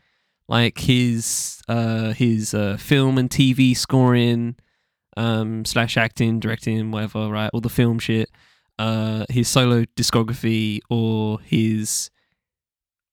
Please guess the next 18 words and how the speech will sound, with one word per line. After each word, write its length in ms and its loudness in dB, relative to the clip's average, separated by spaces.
numerous 580 4
involvements 840 0
in 460 -2
Wu 200 4
projects, 800 -4
I 80 0
feel 220 2
like 240 0
he'd 260 -2
probably 260 -2
rank 240 0
the 80 -4
solos 440 0
third. 280 -8
Um, 560 -2
and 360 -4
that's 220 0
just, 400 -2